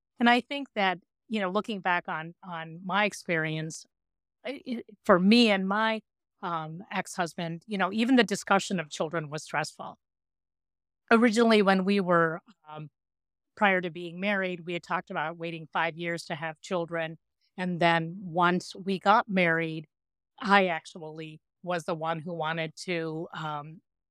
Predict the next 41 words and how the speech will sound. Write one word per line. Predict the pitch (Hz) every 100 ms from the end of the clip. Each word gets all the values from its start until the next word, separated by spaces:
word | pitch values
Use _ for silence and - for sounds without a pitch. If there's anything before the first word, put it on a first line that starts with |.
| _ _
start | - - 165 -
faster | 190 170 - 175
than | 151 156
the | 151
five | - 151 147
years. | 156 139 143
Five | 202 180
years | 180 175 165
all | 156
of | 160
a |
sudden | - 156 160
seemed | - 160 151
really | 156 151 151
long | 156 180 180
to | - 180
me. | 165 165 - _ _ _ -
And | 175 160 165 196
I | 170 165
thought, | 170 156 -
"Oh, | 214 202
you | 185 175
know, |
I | 165
think | 165 208 196
I'd | 190 165
like | 160 -
to | 175
do | 147 165
this | 147 156 160 - _ _ _
a | 190
little | 170
bit | 156 -
faster." | 180 170 - 170 _ _ _ -
I | 214
do | 214
think | 220 214 185
in | 170
hindsight | 160 202 202 - 185 190 -
now | 180 180 175 175 _ _ -
that, | 170 156